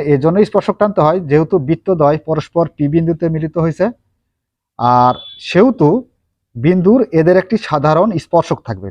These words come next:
তো সাধারণ স্পর্শকটা কোনটা? এই যে এটাকে সব বলা হয় সাধারণ স্পর্শক,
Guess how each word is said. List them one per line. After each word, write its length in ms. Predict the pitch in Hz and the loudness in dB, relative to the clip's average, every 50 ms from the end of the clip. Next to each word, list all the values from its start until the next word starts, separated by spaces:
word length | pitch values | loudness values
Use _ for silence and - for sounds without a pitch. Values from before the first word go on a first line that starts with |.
| - | -14
তো 40 | - 110 - - | -16 -18 -4 -4
সাধারণ 260 | 139 139 160 185 190 185 165 - | 0 0 0 0 0 -2 -4 0
স্পর্শকটা 420 | - 202 - - 226 - - 214 196 | -2 -2 -2 -2 -8 -4 -2 -2 0
কোনটা? 200 | 226 208 - 135 123 | 0 0 0 0 0
এই 80 | 131 | 2
যে 60 | 139 160 | 0 0
এটাকে 200 | 156 175 175 190 165 | 0 0 -2 -2 -4
সব 100 | - 175 151 165 | -4 -6 -4 -2
বলা 120 | 165 165 | -2 -2
হয় 100 | 170 202 - - | -2 -4 -6 -4
সাধারণ 240 | 165 160 165 165 160 151 | -2 -2 0 -2 -2 -6
স্পর্শক, 320 | - - 180 - - 123 | -6 -8 -10 -8 -8 -12